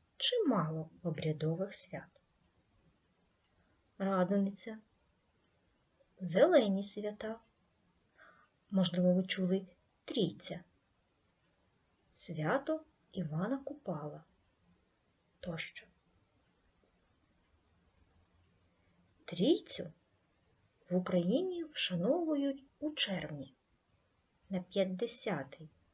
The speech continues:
день після Воскресіння Ісуса Христа. Однак задовго до прийняття християнства наші предки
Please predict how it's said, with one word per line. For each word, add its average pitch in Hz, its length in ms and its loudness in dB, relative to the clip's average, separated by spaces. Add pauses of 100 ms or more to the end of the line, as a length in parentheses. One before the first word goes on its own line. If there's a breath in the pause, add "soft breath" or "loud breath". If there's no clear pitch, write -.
день 247 320 2 (680)
після - 340 -2
Воскресіння 294 1040 -6 (200)
Ісуса 170 640 -4
Христа. - 500 -10 (2250 loud breath)
Однак 277 680 -4 (340)
задовго 185 1120 6 (360)
до 180 220 0
прийняття 175 800 0
християнства 165 1120 -6 (1160)
наші 190 520 0
предки 165 720 -6